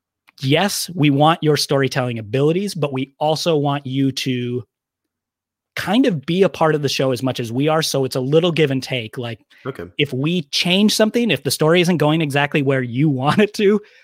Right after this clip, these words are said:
Speaker 1: we want you to be able to roll with that. And
Speaker 2: Yeah.
Speaker 1: we've gotten very lucky. We've had some, our game masters have been all great about that, of being able to understand that improv truly is a form that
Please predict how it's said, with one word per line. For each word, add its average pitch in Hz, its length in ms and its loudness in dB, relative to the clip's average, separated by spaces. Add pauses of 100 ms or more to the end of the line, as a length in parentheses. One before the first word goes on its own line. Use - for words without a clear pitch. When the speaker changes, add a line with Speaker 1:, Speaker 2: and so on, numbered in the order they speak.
(380)
Speaker 1:
we 170 160 2
want 160 340 2
you 170 80 0
to 165 60 2
be 156 100 0
able 143 140 2
to 139 80 0
roll 131 360 0
with 113 200 -8
that. 92 240 -16 (560)
And 147 100 0
Speaker 2:
Yeah. 143 40 0
Speaker 1:
we've 143 140 -2
gotten 147 260 -4
very 147 440 2
lucky. 175 360 0
We've 143 160 0
had 131 200 -2
some, 131 300 -4 (500)
our 143 120 2
game 143 240 0
masters 147 360 -2
have 131 120 -2
been 123 240 -4
all 147 280 2
great 127 380 -4
about 113 300 -12
that, 117 200 -6
of 117 160 -10 (160)
being 170 300 0
able 147 240 0
to 127 380 -4 (920)
understand 143 1120 -2 (580)
that 143 200 -6
improv 143 480 -4
truly 160 640 0
is 131 500 -2 (100)
a 117 400 -8
form 127 540 -6
that 127 200 -8